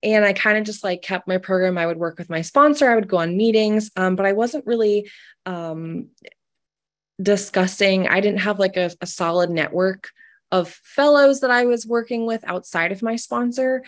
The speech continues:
Um, so again, I wasn't able to really do, get deep into the heart of, of the program, of what it's all about.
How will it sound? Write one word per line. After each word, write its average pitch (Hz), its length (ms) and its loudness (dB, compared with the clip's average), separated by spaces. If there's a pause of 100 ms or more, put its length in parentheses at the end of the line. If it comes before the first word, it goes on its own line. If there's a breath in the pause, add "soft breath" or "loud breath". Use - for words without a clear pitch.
(320 loud breath)
Um, 185 480 -2
so - 180 0
again, 214 260 2
I 196 100 2
wasn't 190 300 -2
able 190 300 -4
to 185 160 -6
really 170 280 0
do, 170 520 -2 (120)
get 165 280 -2 (360)
deep 180 440 -8 (400)
into 185 320 -2
the 175 100 -6
heart 160 460 -2 (260)
of, 170 400 -2 (100)
of 175 140 -4
the 170 100 -2
program, 151 680 -2
of 156 440 0
what 160 200 -2
it's 151 120 -6
all 156 200 -4
about. 147 440 -6